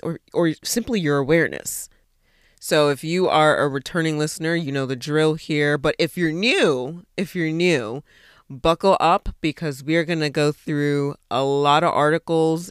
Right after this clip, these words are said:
in the next hour. If you are somebody who gets sensitive, maybe you shouldn't be here 'cause I'm not gonna be mincing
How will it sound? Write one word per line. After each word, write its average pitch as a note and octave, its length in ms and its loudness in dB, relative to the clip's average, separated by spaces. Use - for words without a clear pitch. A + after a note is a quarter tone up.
in C#3 140 -4
the C3+ 60 -4
next D3 420 -6
hour. D#3+ 480 2
If C3+ 220 -6
you C#3 200 -4
are E3 100 2
somebody D#3+ 420 2
who E3 140 -4
gets D3+ 240 -2
sensitive, E3+ 720 0
maybe C#3+ 520 -4
you D3+ 180 -6
shouldn't D3+ 340 -6
be D3+ 160 -4
here B2 520 -10
'cause C3 260 -10
I'm C#3+ 320 0
not C#3+ 180 0
gonna D#3 160 -4
be C#3+ 120 -4
mincing C#3 420 -6